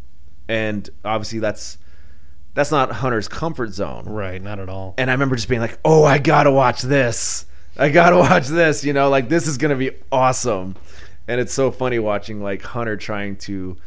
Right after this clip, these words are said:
Speaker 1: be that person that naturally he's just not. You and I,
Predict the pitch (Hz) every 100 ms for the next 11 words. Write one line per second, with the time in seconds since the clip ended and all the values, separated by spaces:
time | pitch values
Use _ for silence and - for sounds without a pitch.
0 | - - - 101 120 123 113 - 110 98
1 | 98 - 98 110 110 - 95 92 101 95
2 | 95 - 90 95 82 - - - - -
3 | 131 139 123 113 120 131 139